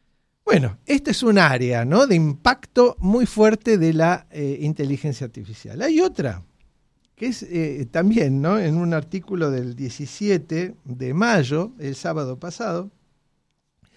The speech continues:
eh, Mario Donadío habla de el ingenioso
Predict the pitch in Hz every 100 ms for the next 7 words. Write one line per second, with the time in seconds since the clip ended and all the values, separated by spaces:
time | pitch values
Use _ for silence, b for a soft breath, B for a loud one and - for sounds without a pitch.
0 | b b b _ 156 147 165 214 214 196
1 | 180 185 214 240 202 208 208 202 175 185
2 | 196 _ _ _ _ _ _ - 185 190
3 | 190 - 180 190 220 262 254 269